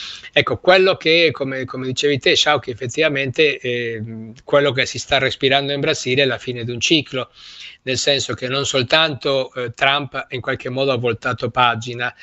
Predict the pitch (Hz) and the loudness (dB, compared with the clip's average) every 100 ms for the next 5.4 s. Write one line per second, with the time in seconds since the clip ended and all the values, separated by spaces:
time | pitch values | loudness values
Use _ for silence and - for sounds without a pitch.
0 | - - - - - 120 123 127 143 147 | -18 -18 -18 -18 -4 -2 0 0 2 4
1 | 160 139 143 131 147 143 143 143 156 131 | 2 -2 -6 -4 -4 -2 0 2 2 0
2 | 127 - 120 120 123 - 117 110 117 117 | -4 -4 -4 -6 -10 -6 -6 -4 -4 -4
3 | 117 107 123 107 139 131 - 113 117 - | -4 -6 -8 2 2 2 -2 -10 -10 -10
4 | 110 - 117 110 117 113 117 - 127 127 | -10 -8 -8 -6 -4 -2 -2 0 -2 -2
5 | 113 135 127 | 0 2 2